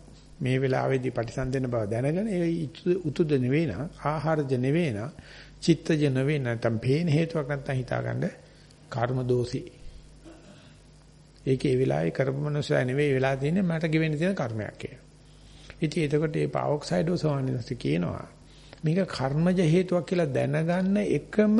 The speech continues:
ප්‍රතිනිධියක් වගේ මේ, මේ බෙහෙතට උත්තරයක්, ලෙඩේට උත්තරයක්. ඒක කරන්න දෙයක් නෑ, මම පරණ කරපු එකක්.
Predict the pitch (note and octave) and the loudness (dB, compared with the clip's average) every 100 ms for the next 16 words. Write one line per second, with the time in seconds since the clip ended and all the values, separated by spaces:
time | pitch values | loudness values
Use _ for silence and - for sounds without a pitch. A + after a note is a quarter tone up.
0 | D4+ - - - - - - - - - | 4 0 -12 -20 -20 -20 -20 -20 -20 -20
1 | - - - - - - D3 F#3+ F3+ F3 | -20 -20 -20 -20 -12 -2 0 4 4 4
2 | C#3+ C3+ - C3 B2+ D#3 F#3+ E3+ D3 C3 | 2 2 0 0 2 2 2 2 -2 -4
3 | B2 - - - - - - - - - | -6 -12 -20 -20 -20 -20 -20 -18 -14 -12
4 | G1+ - - - - - - - - - | -12 -16 -20 -20 -20 -20 -20 -20 -20 -20
5 | - C3+ C3 - - C3+ - - - - | -4 0 2 0 -4 -6 -6 -6 -8 -20
6 | - - - - G#2+ B2+ C#3+ D3 C#3+ - | -20 -20 -20 -8 0 2 2 0 -2 -6
7 | A#2 G2+ - - - - - - - - | -8 -10 -14 -20 -20 -20 -20 -20 -20 -20
8 | - D#3 C#3+ C3 C#3 B2 A#2+ D#3 C#3 A#2+ | -10 -4 -2 -2 -4 -4 -4 -2 -2 -2
9 | C#3+ C3+ B2 C3 C3 B2 C#3+ A2 | 0 0 -2 -2 -2 0 0 0